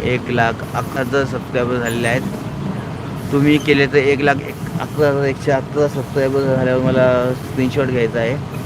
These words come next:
म्हणून मी थांबलेलो आहे. काय झालं की एक स्ट्राईक पडला आहे, पुण्याच्या एका ड्रोनवाल्याने मला स्ट्राईक मारलेला आहे. त्याचा व्हिडिओ मी शॉर्ट्स बनवला होता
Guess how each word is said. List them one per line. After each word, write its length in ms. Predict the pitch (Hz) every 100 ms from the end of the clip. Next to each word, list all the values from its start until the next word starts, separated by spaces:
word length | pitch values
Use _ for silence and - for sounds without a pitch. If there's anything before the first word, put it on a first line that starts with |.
| - - - - -
म्हणून 240 | 127 135
मी 80 | 143
थांबलेलो 420 | 143 117 117 120 117
आहे. 120 | - - - - - - - - - - - - - -
काय 160 | 151 165
झालं 320 | 139 151 170
की 580 | 165 151 160 160 165 165
एक 80 | 160
स्ट्राईक 440 | - - 160 180 185
पडला 320 | 156 131 127
आहे, 160 | 135 151 - - -
पुण्याच्या 500 | 139 147 151 160 156
एका 280 | 147 139 147
ड्रोनवाल्याने 1200 | 127 123 139 147 147 147 143 131 131 135 139 143
मला 280 | 139 139 135
स्ट्राईक 380 | 120 143 143
मारलेला 460 | 139 131 117 120 120
आहे. 260 | 120 127 131
त्याचा 280 | - 113
व्हिडिओ 360 | 131 127 135 156
मी 200 | 156 147
शॉर्ट्स 360 | 135 151 - 139
बनवला 320 | 131 127 123
होता 320 | 110 123